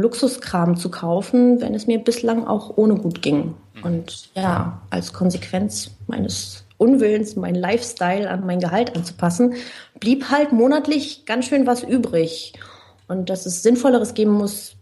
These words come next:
Speaker 1: als das Geld auf dem Tagesgeldkonto rumdümpeln zu lassen, war mir natürlich klar. Und dann habe ich irgendwann angefangen, auch durch meinen Freund, ähm, äh, weil er diesbezüglich sehr interessiert war und auch schon seit Jahren investiert,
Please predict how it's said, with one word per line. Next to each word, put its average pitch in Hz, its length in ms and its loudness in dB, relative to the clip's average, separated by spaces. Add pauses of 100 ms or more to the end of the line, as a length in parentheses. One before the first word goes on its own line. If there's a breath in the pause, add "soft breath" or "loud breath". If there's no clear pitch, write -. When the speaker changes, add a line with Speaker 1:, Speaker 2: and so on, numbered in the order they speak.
(220)
Speaker 1:
als 180 220 -4
das 180 180 -8
Geld 190 320 -2
auf - 180 -6
dem 175 140 -2
Tagesgeldkonto 175 800 2
rumdümpeln 175 540 4
zu - 120 -8
lassen, 202 320 -4
war 175 120 0
mir 170 120 0
natürlich - 600 -4
klar. - 320 -6 (140)
Und 165 220 -10
dann 151 280 -8
habe - 160 -20
ich 160 180 -4
irgendwann 175 400 2
angefangen, 180 720 2 (440 loud breath)
auch 190 200 2
durch 185 360 0
meinen 165 340 2
Freund, 202 920 0
ähm, 214 520 0 (1040 loud breath)
äh, 185 300 4
weil 185 180 6
er 185 140 4
diesbezüglich 185 1040 -2
sehr 190 200 2
interessiert 196 600 0
war 214 320 2
und 233 120 0
auch 185 80 -6
schon 185 180 -6
seit 175 200 -2
Jahren 196 340 0
investiert, 185 920 0